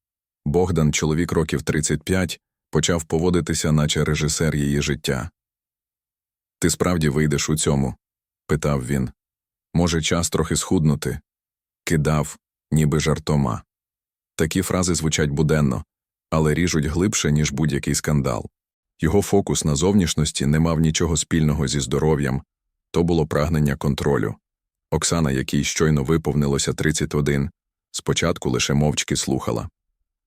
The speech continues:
Потім перестала зустрічатися з подругами. Згодом відмовилась від свого стилю одягу.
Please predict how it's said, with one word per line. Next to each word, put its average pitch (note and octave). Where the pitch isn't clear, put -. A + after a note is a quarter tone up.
Потім E2
перестала D#2
зустрічатися C#2+
з -
подругами. C2+
Згодом D#2
відмовилась D#2
від C#2+
свого D2
стилю D2+
одягу. C#2+